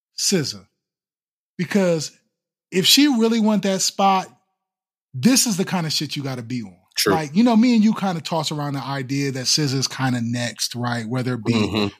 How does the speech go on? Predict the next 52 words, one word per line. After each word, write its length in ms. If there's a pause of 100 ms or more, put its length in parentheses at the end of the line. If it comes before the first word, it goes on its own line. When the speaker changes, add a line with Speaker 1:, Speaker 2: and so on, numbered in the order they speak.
(140)
Speaker 1:
with 160
her, 240
the 120
way 160
she 120
presents 500
herself, 680
the 80
music 460
she 180
makes. 400 (320)
Just, 320
she's 260
one 220
of 80
Rihanna's 420
kids, 320
if 120
we 80
be 180
honest. 360
Like, 120
she 120
comes 280
off 160
the 80
Rihanna 400
tree. 280 (640)
If 140
you 80
wanna 160
argue 280
that 140
Rihanna 340
comes 200
off 160
somebody 280
else's 280
tree, 200
I 180
ain't 120
mad 200
at 80
that. 240
But 80
S 120
Z 240
A 40
is 300
off 280
Rihanna's 520
tree. 220